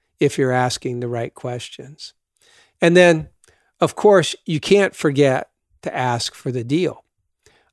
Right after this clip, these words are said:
I think it's an extremely important thing. How many times have you been ready to buy something, but they fed you with so much information that you got confused and you went away wondering whether it was for you?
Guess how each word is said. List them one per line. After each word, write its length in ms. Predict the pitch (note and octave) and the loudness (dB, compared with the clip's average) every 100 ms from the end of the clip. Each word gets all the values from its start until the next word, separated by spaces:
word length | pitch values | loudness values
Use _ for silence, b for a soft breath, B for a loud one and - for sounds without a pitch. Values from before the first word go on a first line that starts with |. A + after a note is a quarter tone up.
| - | 2
I 220 | D#3 F3+ | 4 4
think 420 | - C#3+ B2+ - _ | 2 0 0 -6 _
it's 200 | C#3 - | -4 -4
an 180 | - D3 | -8 -8
extremely 540 | - - D3 C#3 C3+ | -10 -2 0 2 0
important 500 | A#2+ - B2+ B2+ A#2+ | -2 -4 -4 -4 -10
thing. 420 | - F3+ B2 G#2 _ _ B B B | -4 -4 -4 -10 _ _ B B B
How 200 | - F3 | 0 2
many 240 | F#3+ F3+ E3 | 4 4 4
times 460 | - D#3 D#3 D#3 | 2 4 4 4
have 140 | C#3+ B2 | 0 0
you 160 | D#3 | 0
been 260 | G3+ E3+ C#3+ | 2 2 4
ready 300 | C3+ C3 B2+ - | 2 2 0 -4
to 100 | C3+ | -6
buy 280 | B2 C3 C3 | 0 2 0
something, 580 | - C#3+ B2 C#3 C3 A#2 b b b | -2 -6 -4 -4 -4 -6 b b b
but 200 | - D#3+ | 0 0
they 120 | D#3+ C#3+ | 2 -2
fed 320 | - F3+ E3 | 4 2 4
you 60 | |
with 120 | D3 C#3 | 0 0
so 220 | - F3 | 2 2
much 240 | E3+ - | 2 2
information 640 | E3 - C#3+ D3+ D#3 D3+ | -2 0 2 2 2 0
that 120 | C3 D3 | -2 -2
you 160 | D3 | 0
got 240 | D3+ D3 - | 2 0 0
confused 640 | C#3 A#2+ D3 C#3+ C#3 - | -6 -2 2 4 2 0
and 140 | C3 | -2
you 100 | B2 | -2
went 220 | B2 C3+ A#2+ | 0 0 0
away 520 | A#2+ D3 C#3 C3 B2+ | 2 4 4 2 0
wondering 480 | C#3+ C3+ C3 C3 B2 | 0 0 2 0 2
whether 300 | C3 C3 B2+ | 2 0 -2
it 40 | |
was 120 | B2 | -6
for 180 | - - | -6 -6
you? 440 | A#2+ B2+ B2 A#2 | -2 0 -2 -4